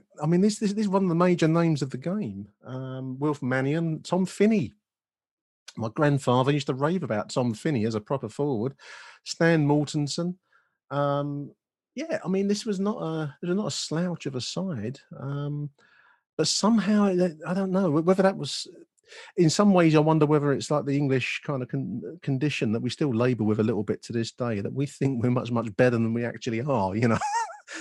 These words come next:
And it comes as a, an awful surprise endlessly that the rest of the world actually can play the game and, and enough to beat us. It's, um, it was certainly an epoch-making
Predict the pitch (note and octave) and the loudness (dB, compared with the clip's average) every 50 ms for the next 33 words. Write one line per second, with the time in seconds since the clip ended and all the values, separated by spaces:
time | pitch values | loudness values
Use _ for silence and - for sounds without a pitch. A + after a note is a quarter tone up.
0 | C4 - - D3+ D3+ C3+ - E3 D3+ D3+ B2+ C3 C3 B2+ C#3 C#3 D3 - C3+ C#3+ | -10 -4 -2 0 0 0 0 0 0 0 0 0 -2 0 2 2 2 4 4 4
1 | D3+ D#3+ - - C3+ - C#3+ - - - D3 C#3 B2 G#2 A2 B2+ C#3 D3+ C#3+ A#2 | 4 4 2 0 0 0 0 0 0 -2 0 2 2 2 4 4 4 4 2 0
2 | G#2+ G#2 - G#2+ G2 A2 B2 B2 B2+ B2 C3+ C3+ C3 C#3 C3+ - - B2+ B2 B2+ | -2 -4 -6 -6 -6 -4 -4 -4 -4 -4 -4 -2 -2 -2 -2 -2 -2 -4 -2 0
3 | C3 C3 C3 C3 B2+ - _ - - - - - - - _ _ - C#3+ - _ | 0 0 -2 -2 -4 -6 _ -20 -20 -20 -20 -20 -20 -20 _ _ -12 -12 -12 _
4 | - - A#2+ B2 B2+ B2+ C3 - - - C#3+ C#3 C#3 C3+ - - D3+ D#3 D#3 C3+ | -4 -2 0 2 2 0 -2 -4 -4 -4 -4 -2 -2 -6 -4 -4 -2 -2 -2 -2
5 | F#2+ - A2+ G#2 A2 C#3+ C#3 C3 - - C3+ B2 B2+ C3 C#3 C3 C3 B2+ - C#3+ | -2 0 0 0 0 -4 -6 -8 -10 -10 -10 -8 -8 -8 -8 -10 -10 -6 -4 -4
6 | C#3 D3 C#3 - - A#2+ C3+ D3 E3+ F3 - - G#2 G#2 - - - - B2 A#2+ | -4 -4 -4 -6 -10 -6 -6 -4 -6 -6 -8 -12 -16 -14 -14 -16 -16 -16 -16 -14
7 | - - - - A#2 A#2+ A#2+ A#2+ B2 C3 B2+ - _ - _ _ _ - - - | -14 -14 -12 -10 -8 -8 -8 -8 -8 -10 -12 -12 _ -20 _ _ _ -20 -20 -20
8 | - - _ _ - C3+ C3+ - - F#3+ G3 G3+ F3 D#3 D#3 E3+ E3 C#3+ - - | -20 -20 _ _ -4 -4 -4 2 2 2 4 6 4 6 6 6 4 4 0 -4
9 | D3 - D3+ D3+ D3 C#3 B2 - D#3 D3 C#3 C3 B2+ A2+ | -4 -4 -2 0 0 0 0 2 2 2 2 2 0 -2